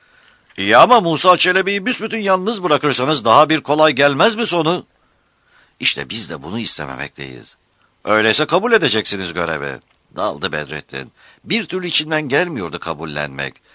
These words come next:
Üstten bir kişinin elde edilmesiyle kırılacak bir çark değildi sömürü çarkı.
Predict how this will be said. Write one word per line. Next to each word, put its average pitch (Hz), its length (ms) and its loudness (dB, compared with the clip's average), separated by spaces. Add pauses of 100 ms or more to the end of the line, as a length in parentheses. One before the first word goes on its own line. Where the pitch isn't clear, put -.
(340)
Üstten 170 520 -2
bir 135 120 -4
kişinin 123 360 -6
elde 87 320 -6
edilmesiyle 82 600 -6
kırılacak 113 580 -4
bir 120 140 -4
çark 113 320 -2
değildi 101 340 -4
sömürü 78 380 -10
çarkı. 76 560 -8